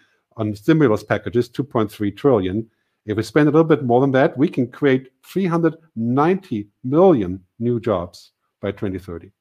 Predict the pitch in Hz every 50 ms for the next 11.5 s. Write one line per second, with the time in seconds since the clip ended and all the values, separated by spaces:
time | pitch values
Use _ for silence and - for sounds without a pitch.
0 | _ _ _ _ _ _ _ _ _ _ _ _ _ _ _ _ _ _ _ _
1 | _ _ - - - - 143 143 147 143 127 113 120 120 123 117 110 107 98 95
2 | 98 - - - 80 - - _ - 95 95 90 - _ _ - 107 113 123 -
3 | - 123 107 110 104 - 113 120 127 135 131 110 117 117 110 107 107 104 - 107
4 | 98 98 - 95 90 90 95 90 87 87 - - 78 85 - _ _ _ _ -
5 | - _ - 127 123 131 120 - 180 190 165 175 170 - 156 139 - 127 117 113
6 | 117 123 127 131 139 123 113 95 104 98 90 - 104 95 - 101 85 80 82 82
7 | - _ _ _ _ _ _ _ _ _ _ _ - 117 117 120 113 110 127 127
8 | 123 127 - - 185 170 156 143 131 127 127 120 113 104 107 107 120 127 - 113
9 | 107 104 107 117 127 131 123 95 85 87 - 208 226 220 214 147 104 98 - -
10 | 92 87 107 101 101 101 120 143 147 151 165 175 165 185 202 233 214 226 - 220
11 | 240 277 240 196 151 131 120 107 - -